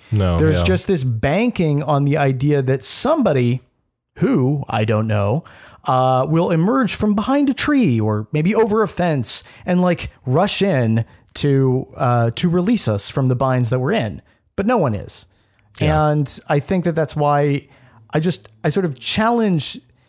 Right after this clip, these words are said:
Speaker 2: this idea of expertise, not because I distrust what a virologist has to say. Quite the contrary. I, I have a lot of respect for what virologists say, but it's so obvious to me that the kind of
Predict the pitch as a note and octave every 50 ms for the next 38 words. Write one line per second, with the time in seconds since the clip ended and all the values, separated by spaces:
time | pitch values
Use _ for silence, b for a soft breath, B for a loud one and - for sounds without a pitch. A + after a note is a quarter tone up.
0 | _ _ _ _ D#3 D#3 D3+ - F3+ D#3+ D3+ C3 B2+ D#3 D#3+ D3+ C#3+ C#3 C3+ C3
1 | B2+ - - - _ _ _ _ - C#3 D3+ D3 - - C#3+ C3+ - - G3 F3
2 | C#3+ C3 D3+ E3+ E3+ - E3+ - F3 D3 C#3+ C3 B2+ A#2+ G#2+ - C#3 A#2 - -
3 | - - F#3 F3+ D3+ - - - - b b b b b _ C#3 C3+ C3 A#2+ A#2+
4 | A#2 B2 C3 C3+ D3+ E3 C#3+ B2+ B2 B2 - - C3 A2+ G#2+ - - A#2 - F#3+
5 | D#3 A2 G#2 G#2 G#2 - - _ G#3 G3 E3 F3 F3 D3+ - - E3+ D#3 - -
6 | A#2+ - F3 F3+ C3+ - - A2 G2 E2+ - - b b b b b b b _
7 | - A#2+ A#2+ - - - A#2+ A#2+ A#2 A2 - _ _ _ _ - _ _ - B2
8 | C3 B2+ A#2+ A#2 C#3+ G3+ E3 B2 A2+ A2+ - - - - G#2 G#2 - - - B
9 | B B B B B - C#3 - D3+ C3+ C3+ C3 C3 B2 B2 A#2+ B2 B2 A#2+ A#2
10 | A#2 A#2 A2 - - A2+ G2+ F#2 B B B B B _ E3 E3 - - A3 G#3
11 | - - _ - D3 F3 G#3+ F#3+ D#3+ C#3+ B2+ A#2 G#2+ - - - A#2+ A2+ G#2 -
12 | - A#2+ b b b b b b B2 A#2 C3+ C3 B2+ B2 A#2+ - - _ _ _
13 | _ _ - C3 C3 C#3 C3+ C3 B2+ B2+ B2 A#2+ B2+ - _ _ _ _ - -
14 | - F3 F3+ F#3+ G3 G3 F#3 - - B2+ B2 A#2+ A#2 A2+ A#2 - - - -